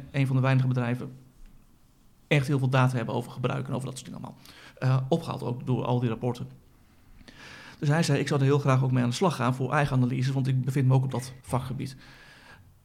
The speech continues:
Joost daarentegen, die heeft gewoon, het is gewoon, het is gewoon een wetenschapper. Dus voor ons was het heel fijn dat Joost ons mee wilde gaan helpen om gewoon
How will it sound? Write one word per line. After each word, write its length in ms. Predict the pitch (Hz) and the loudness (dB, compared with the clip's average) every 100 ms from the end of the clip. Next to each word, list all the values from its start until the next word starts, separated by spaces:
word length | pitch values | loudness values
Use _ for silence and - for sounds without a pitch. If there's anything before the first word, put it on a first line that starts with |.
| _ | _
Joost 320 | - 160 214 190 | 0 4 6 6
daarentegen, 520 | 147 131 135 131 160 | 4 4 4 2 2
die 80 | 165 | 0
heeft 120 | 139 | 0
gewoon, 180 | 143 127 | 0 0
het 120 | 127 | 0
is 160 | 127 - | -6 -6
gewoon, 160 | 131 | -6
het 80 | - | -6
is 60 | - | -6
gewoon 140 | 156 | -2
een 120 | 151 | 2
wetenschapper. 440 | 208 - - - - - _ _ | 2 0 -6 -12 -18 -20 _ _
Dus 320 | - 156 147 - | -4 -2 -4 -8
voor 180 | - 165 | -6 2
ons 260 | 220 220 | 2 4
was 160 | 143 139 | 2 2
het 100 | 135 | 2
heel 200 | 143 139 | 4 2
fijn 260 | 139 135 | 2 4
dat 140 | 135 131 | 4 4
Joost 380 | 160 196 - - - - | 4 2 -2 -10 -20 -6
ons 200 | 147 131 | -2 2
mee 200 | 143 214 | 2 2
wilde 220 | 185 127 | 2 0
gaan 140 | - 101 | -2 -6
helpen 360 | - - - - - - - - - - | -6 -8 -10 -12 -20 -20 -20 -20 -20 -6
om 260 | - 170 156 | 0 2 2
gewoon 400 | 165 156 156 170 | 0 0 -2 -4